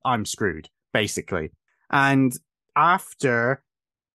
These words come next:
he then gives up his son's location, he's racked with guilt, he's racked with rage, he's racked with anger and helplessness, 'cause as you said, he can't do anything, which is ironic, 'cause that's exactly what he told his son at the start of the film,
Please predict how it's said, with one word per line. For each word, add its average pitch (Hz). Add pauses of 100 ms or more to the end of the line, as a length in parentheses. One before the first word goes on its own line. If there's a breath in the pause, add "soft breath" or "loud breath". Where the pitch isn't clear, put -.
he 143
then 139
gives 135
up 131
his -
son's 202
location, 120
he's 120
racked 113
with 95
guilt, 165
he's 123
racked 104
with 95
rage, 160
he's 113
racked 110
with 101
anger 151
and 98
helplessness, 143
'cause 110
as 107
you 107
said, 135 (380)
he 156
can't 160
do 165
anything, 104 (180)
which 165
is 170
ironic, 175
'cause 143
that's 160
exactly 156
what 156
he 139
told 156
his 127
son 123 (200)
at 147
the 147
start 135
of 117
the 120
film, 117